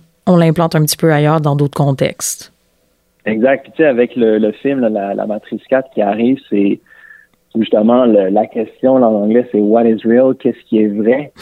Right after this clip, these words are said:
Speaker 1: <laughs>
Speaker 2: Euh, tu sais, c'est, c'est un peu confronter justement ces, ces pensées-là qui peuvent être, tu sais, souvent, les, les démons, ce qu'on sait pas, n-, nous autres, là, quand, vu qu'on n'a j-, jamais,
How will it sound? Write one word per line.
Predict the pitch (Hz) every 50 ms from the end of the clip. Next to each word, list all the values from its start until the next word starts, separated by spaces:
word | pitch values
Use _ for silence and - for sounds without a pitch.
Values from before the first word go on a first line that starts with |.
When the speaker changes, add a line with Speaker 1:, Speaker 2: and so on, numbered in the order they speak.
| - - -
Speaker 1:
<laughs> | 220 170 - - 196
Speaker 2:
Euh, | 107 110 104 104 101 104 101 98 98 101 - - - - -
tu | - 139
sais, | 131 -
c'est, | 135 120 117 113 - - - -
c'est | - 135 127 -
un | - 123 127 120
peu | - - - 147 151 151 160 160 160 160 160 156 156 - _ _
confronter | - - 139 135 135 - - - 131 127 123 120 - - 156 151 151 143
justement | - - 127 117 113 117 120 123 127 131 131 131 131 131 131 87 - - - _ _ - - - - - - - -
ces, | - 131 120 - -
ces | 135 127
pensées-là | - - 139 131 131 123 - - 143 131 131 127 143 147
qui | 147 - -
peuvent | - 127 117 113
être, | 120 123 123 - _ _ _
tu | - 151
sais, | 147 - - - - -
souvent, | - - - 160 151 180 202
les, | 190 147
les | - 127 131
démons, | 123 127 131 147 170
ce | - - -
qu'on | 139 123 117 - -
sait | 131
pas, | 117 - - 156
n-, | 165 151 139 135 131 -
nous | - 123 123 127 127 123 113 117
autres, | 131 156 165 - 147
là, | 151 147 147 _ -
quand, | - 123 107 107
vu | 101 123
qu'on | - 135 120 117
n'a | 117 110
j-, | 110 - -
jamais, | 120 104 123 123 123 131 135